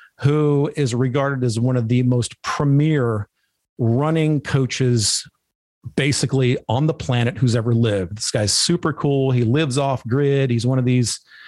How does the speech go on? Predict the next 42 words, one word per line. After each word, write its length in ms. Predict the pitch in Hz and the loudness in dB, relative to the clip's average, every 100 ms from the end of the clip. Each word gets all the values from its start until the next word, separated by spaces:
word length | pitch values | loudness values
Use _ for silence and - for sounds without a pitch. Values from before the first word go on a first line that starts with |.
| - - _ | -20 -20 _
you 100 | 127 | -2
know, 120 | 123 | 0
he's, 260 | 107 135 113 | 2 2 0
he's 280 | 120 135 123 | 0 0 2
a 320 | 123 113 101 _ _ _ - - _ _ - - | 2 0 -4 _ _ _ -20 -20 _ _ -10 -8
kind 260 | - 139 143 | -2 0 2
of 60 | |
a 60 | 123 | 0
keto, 600 | - - 175 170 156 160 | -4 0 2 2 0 0
not 220 | 131 139 | -2 -2
a 40 | 127 | -2
keto, 300 | - 135 120 | -2 0 0
but 140 | 127 | 0
more 160 | 139 131 | 0 0
of 60 | |
a, 200 | 117 - | -2 -4
a 60 | 113 | -4
paleo 520 | - 165 165 151 147 | 0 0 2 2 0
kind 200 | - 147 | 0 0
of 80 | 135 | 0
an 100 | 139 | 0
advocate, 680 | 139 139 127 - 143 139 143 | -2 -2 -4 -2 -2 -2 -2
the 60 | 127 | -4
type 240 | - 143 | -2 -2
of 80 | 139 | 0
guy 200 | 139 135 | 0 0
that 120 | 131 | 0
you'd 160 | 139 123 | -2 -2
find 320 | 139 135 135 | -2 0 0
just 220 | 131 - | 0 -2
in 80 | 127 | -2
a 20 | |
pair 220 | 120 139 | 0 0
of 80 | 127 | 0
shorts 340 | - 135 135 - | 0 -2 -2 -2
and 160 | 120 | -2
flip-flops 640 | 143 135 - 135 127 - | -2 -4 -2 -2 -2 -4
living 200 | 135 127 | -2 0
out 140 | 131 127 | 0 0
on 80 | 127 | 0
his 160 | 117 | 0
land. 460 | 123 127 127 123 | 0 0 0 0